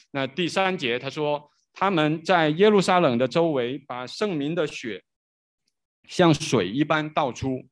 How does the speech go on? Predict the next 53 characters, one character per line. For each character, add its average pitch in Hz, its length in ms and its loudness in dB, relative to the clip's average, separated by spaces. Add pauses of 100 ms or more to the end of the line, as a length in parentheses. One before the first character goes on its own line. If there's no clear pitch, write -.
(160)
没 120 160 -2
有 127 140 0
人 107 340 -6 (420)
埋 101 220 -8
葬 131 260 -4 (280)
他 101 100 -8
们。” 87 180 -12 (600)
所 185 120 2
以 175 60 4
这 196 100 -4
个 180 120 -2
描 135 200 -4
述 180 140 -6
的 147 100 0
是 165 140 -6
一 151 120 -2
个 139 160 -2
非 180 300 0
常 123 340 -6
悲 151 240 -2
惨 107 300 -12
的 98 120 -10
情 101 220 -16
况， 113 220 -8
在 120 160 -6
战 139 240 -2
争 123 220 -6
当 123 180 -6
中 123 280 -8 (300)
尸 147 340 -8
横 117 300 -8
遍 139 240 -2
野， 90 300 -8 (260)
而 117 140 -4
且 104 400 -4
没 127 100 0
有 135 140 2
人 104 180 -4
给 104 100 -8
他 95 120 -12
们 107 100 -6
收 135 240 -4
尸。 143 200 -8 (600)
所 - 160 -2
以 131 300 0
即 208 160 0
使 117 180 -4
是 151 180 -6
到 156 160 0
我 110 120 -2
们 120 100 -4
现 196 180 0
在， 165 220 0